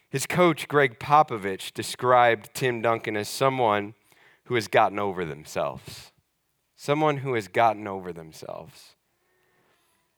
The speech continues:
It's amazing when people do incredible things like Tim Duncan, but it's even more incredible when they do it with incredible character. Now, today we're in Luke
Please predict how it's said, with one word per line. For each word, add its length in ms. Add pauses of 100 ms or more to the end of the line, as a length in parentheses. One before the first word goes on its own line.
(280)
It's 180
amazing 600
when 160
people 340
do 260
incredible 460
things 360
like 240
Tim 300
Duncan, 420
but 120
it's 160
even 260
more 240
incredible 560
when 140
they 100
do 300
it 120
with 160
incredible 600
character. 840 (920)
Now, 260
today 420
we're 320
in 240
Luke 280